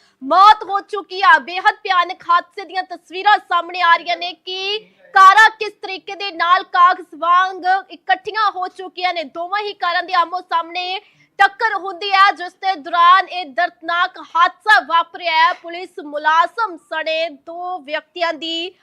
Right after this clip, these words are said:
ਮੌਤ ਹੋ ਚੁੱਕੀ ਹੈ। ਦੱਸਿਆ ਜਾ ਰਿਹਾ ਹੈ ਕਿ ਕਾਰਾਂ ਦੀ ਆਮੋ ਸਾਹਮਣੇ ਟੱਕਰ ਹੋਈ ਹੈ, ਜਿਸ ਦੇ ਵਿੱਚ ਪੰਜ ਤੋਂ ਛੇ ਜਾਣਿਆਂ ਨੂੰ ਬੇਹੱਦ ਜ਼ਿਆਦਾ ਸੱਟਾਂ ਲੱਗੀਆਂ ਨੇ, ਜਿਨ੍ਹਾਂ ਦੇ ਵਿੱਚੋਂ ਦੋ ਦੀ ਮੌਤ ਹੋ ਚੁੱਕੀ ਹੈ, ਬਾਕੀਆਂ ਦਾ ਇਲਾਜ ਹਸਪਤਾਲ ਦੇ ਵਿੱਚ ਚੱਲ ਰਿਹਾ ਹੈ। ਤਾਂ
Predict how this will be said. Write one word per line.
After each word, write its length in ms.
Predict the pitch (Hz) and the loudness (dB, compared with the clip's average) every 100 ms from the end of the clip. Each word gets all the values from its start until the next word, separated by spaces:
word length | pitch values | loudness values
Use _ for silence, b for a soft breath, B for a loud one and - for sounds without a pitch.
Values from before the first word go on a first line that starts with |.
| b b 277 | b b 0
ਮੌਤ 440 | 320 381 415 403 | 6 8 8 6
ਹੋ 200 | 349 381 | -12 -10
ਚੁੱਕੀ 380 | - 381 381 370 | -10 -14 -8 -4
ਹੈ। 120 | 302 | -2
ਦੱਸਿਆ 440 | 311 320 381 403 392 | -2 -6 -2 0 0
ਜਾ 280 | 381 349 | 0 -2
ਰਿਹਾ 120 | 359 359 | 0 -2
ਹੈ 60 | |
ਕਿ 220 | 349 370 370 | -2 -8 -14
ਕਾਰਾਂ 540 | - 339 330 349 370 | -4 2 2 2 0
ਦੀ 140 | 359 359 | -2 -2
ਆਮੋ 280 | 320 330 349 | -2 -4 -8
ਸਾਹਮਣੇ 360 | 349 330 349 | -6 -6 -8
ਟੱਕਰ 380 | 311 330 - 381 | -8 -8 -8 -12
ਹੋਈ 220 | 330 339 | -8 -4
ਹੈ, 60 | 339 | -6
ਜਿਸ 180 | 294 302 | -6 -8
ਦੇ 140 | 330 | -8
ਵਿੱਚ 180 | 320 - | -8 -14
ਪੰਜ 360 | - 370 359 | -2 -2 -2
ਤੋਂ 220 | _ 349 349 | _ -12 -12
ਛੇ 480 | - 359 359 370 392 392 b b 240 | -10 -8 -4 -4 -4 -8 b b -4
ਜਾਣਿਆਂ 360 | 311 349 381 | 0 2 0
ਨੂੰ 140 | 381 285 | -6 -8
ਬੇਹੱਦ 440 | 330 349 - 302 | -8 -4 -2 -2
ਜ਼ਿਆਦਾ 320 | - 320 320 339 | -4 -4 -4 -4
ਸੱਟਾਂ 480 | - 339 - 415 | -4 -6 0 0
ਲੱਗੀਆਂ 380 | 381 311 285 254 | 2 -4 -8 -14
ਨੇ, 120 | 220 240 | -14 -16
ਜਿਨ੍ਹਾਂ 240 | - 302 311 | -14 -10 -8
ਦੇ 100 | 294 | -6
ਵਿੱਚੋਂ 260 | 294 330 | -8 -10
ਦੋ 220 | 277 320 320 | -12 -10 -10
ਦੀ 140 | 277 | -10
ਮੌਤ 460 | 294 277 311 339 311 | -8 -2 0 0 -6
ਹੋ 100 | 320 | -14
ਚੁੱਕੀ 400 | 320 339 - 330 | -14 -16 -12 -2
ਹੈ, 180 | 311 330 | 0 0
ਬਾਕੀਆਂ 440 | 294 302 - 330 | 0 -6 -6 -10
ਦਾ 100 | 302 | -8
ਇਲਾਜ 440 | 302 285 294 320 320 | -6 0 0 0 0
ਹਸਪਤਾਲ 1200 | 320 339 - _ _ - 370 - - 392 403 427 | 0 0 -4 _ _ 0 0 0 2 6 8 6
ਦੇ 140 | 339 339 | 2 -6
ਵਿੱਚ 260 | 339 381 | -6 -6
ਚੱਲ 540 | 381 381 - 349 370 359 | -10 -10 -10 -2 -2 -2
ਰਿਹਾ 260 | 349 285 | -4 -4
ਹੈ। 60 | 269 | -6
ਤਾਂ 400 | - 320 339 | -4 2 2